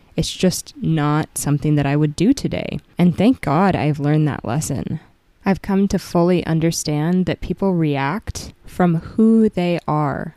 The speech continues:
not from who you are. They don't react to your value, not likely. They react based on who they are and the character that they have.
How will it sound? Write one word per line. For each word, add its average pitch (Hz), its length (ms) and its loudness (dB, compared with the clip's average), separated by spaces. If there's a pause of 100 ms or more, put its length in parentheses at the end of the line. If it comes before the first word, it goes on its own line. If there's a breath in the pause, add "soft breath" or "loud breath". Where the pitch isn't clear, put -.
(100)
not 185 180 -2
from 208 220 2
who 190 160 0
you 160 360 2
are. 135 500 -4 (100)
They 180 100 2
don't 220 180 4
react 165 440 0
to - 160 -2
your 156 220 2
value, 147 800 -2 (140)
not 160 380 -2
likely. 143 640 -4 (100)
They 170 140 4
react 170 560 2 (140)
based 170 440 0 (120)
on 147 480 0 (180)
who 208 180 8
they 185 160 0
are 143 400 0
and 151 160 0
the 147 40 0
character 151 560 0
that 147 200 -2
they 135 140 -2
have. 135 640 -6